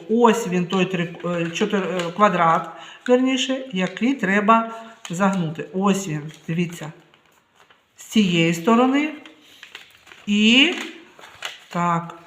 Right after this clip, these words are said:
ось як вам буде зручніше. Ось квадрат ми загинаємо. Дивіться, малята, у мене вийшов ось така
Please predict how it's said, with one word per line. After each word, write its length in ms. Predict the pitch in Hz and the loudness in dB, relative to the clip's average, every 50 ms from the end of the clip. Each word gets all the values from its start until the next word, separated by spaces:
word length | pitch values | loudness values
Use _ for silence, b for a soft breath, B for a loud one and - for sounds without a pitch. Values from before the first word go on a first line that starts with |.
| - - - 165 | -14 -12 -10 -10
ось 160 | 156 156 - | -10 -8 -4
як 200 | 175 175 170 170 | -2 -2 -2 -2
вам 140 | 175 160 160 | -2 -4 -4
буде 260 | 160 170 160 160 170 | -4 -4 -2 -2 -2
зручніше. 920 | 165 160 170 170 175 165 - - - 170 160 160 156 156 - - - 165 165 165 B B B B B B B B B B B B B B _ _ _ _ _ _ _ _ _ _ _ _ _ _ - | -2 -2 -4 -4 -4 -4 -6 -6 -6 -4 -4 -2 -2 -2 -4 -6 -6 -8 -10 -10 B B B B B B B B B B B B B B _ _ _ _ _ _ _ _ _ _ _ _ _ _ -10
Ось 280 | 175 165 160 156 156 160 | -6 -4 -4 -4 -6 -8
квадрат 580 | - - 160 165 160 165 175 233 277 - - | -6 -4 -4 -2 -2 0 0 0 0 0 -2
ми 160 | 160 165 208 220 | -4 -2 -2 -2
загинаємо. 580 | 196 170 170 160 160 156 151 151 151 151 160 160 | -2 -4 -4 -4 -4 -6 -6 -6 -6 -6 0 2
Дивіться, 440 | 202 220 214 196 170 - - 180 | 4 4 6 4 2 0 -2 -2
малята, 540 | 165 175 175 175 175 165 156 160 - 151 156 - B B B B B B B B B B B B | 0 0 0 0 0 -2 -2 -4 -6 -12 -12 -14 B B B B B B B B B B B B
у 100 | - 190 | 0 2
мене 260 | 196 196 208 202 185 190 | 4 6 6 6 4 4
вийшов 480 | 180 196 196 190 - - 185 170 165 - | 4 4 2 2 2 2 0 -2 0 0
ось 220 | 185 202 196 196 | 2 4 4 4
така 680 | 202 - 180 175 170 - - 180 170 165 156 160 B B | 4 2 0 0 0 2 4 6 6 6 4 2 B B